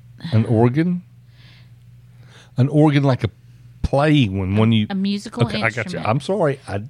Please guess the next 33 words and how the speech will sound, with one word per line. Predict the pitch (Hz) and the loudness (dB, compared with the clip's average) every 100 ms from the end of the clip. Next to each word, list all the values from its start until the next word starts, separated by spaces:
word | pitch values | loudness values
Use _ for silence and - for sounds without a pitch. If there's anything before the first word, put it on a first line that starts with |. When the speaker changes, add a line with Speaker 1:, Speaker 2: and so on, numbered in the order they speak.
| - | -14
Speaker 2:
Well, | 240 | -12
you | 233 269 | -10 -8
didn't | 277 233 | -8 -8
let | 233 | -10
me | - 214 | -10 -12
finish. | - 247 247 175 190 - | -10 -10 -10 -10 -10 -6
Speaker 1:
I | 214 | -6
Speaker 2:
I'm | 208 202 | -4 -6
getting | 220 240 208 | -6 -6 -6
Speaker 1:
apologize. | 180 | -8
Speaker 2:
there. | 147 156 - | -10 -12 -16
<laughs> | - - - - | -20 -20 -20 -12
So, | - 262 - - 719 762 784 - - 285 - | -4 -4 -4 -10 -10 -12 -12 -16 -14 -14 -14
so, | - 285 269 262 247 - - - | -4 0 0 -2 -8 -18 -20 -10
uh, | 240 240 | -6 -6
they're | 220 254 | -6 -8
holding | 226 - 302 339 349 247 | -8 -6 -6 -6 -8 -8
this | 220 - - | -10 -14 -16
organ | 214 214 240 247 208 190 190 | -10 -8 -8 -10 -10 -8 -8
that | 190 185 | -10 -10
they're | 202 | -10
playing, | 190 - - 226 226 269 233 180 180 175 - | -10 -16 -8 -4 -4 -4 -6 -6 -10 -12 -10
and | 202 | -10
it's | - | -10
like | 220 220 | -12 -10
a | 208 | -12
flute, | - - 226 277 285 196 208 - - - - - | -12 -12 -8 -6 -4 -4 -6 -12 -20 -20 -20 -12
and | 214 | -6
as | 214 214 | -4 -4
they | 220 196 | -6 -8
run | 196 233 | -6 -6
their | 247 220 | -6 -6
hands | 220 247 247 202 | -6 -4 -4 -6